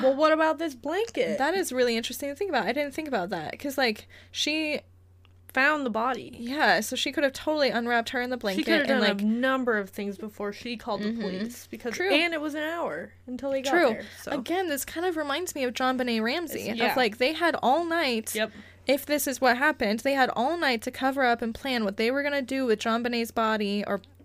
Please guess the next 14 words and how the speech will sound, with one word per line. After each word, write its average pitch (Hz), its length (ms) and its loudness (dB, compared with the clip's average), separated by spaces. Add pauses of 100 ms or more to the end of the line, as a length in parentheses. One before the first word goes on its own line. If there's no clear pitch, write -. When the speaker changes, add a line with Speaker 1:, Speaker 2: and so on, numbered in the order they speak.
(140)
Speaker 2:
plant 294 320 -2
Speaker 1:
Yep. 247 80 6
Speaker 2:
evidence 226 380 0
or 202 40 -2
do 247 160 -6
whatever 262 300 2
they 240 120 0
wanted 214 440 0 (160)
Speaker 1:
Yep. 240 160 -2 (220)
Speaker 2:
to 240 260 4 (140)
throw 254 320 6
off 262 180 6
the 240 100 0
scent. 254 540 -2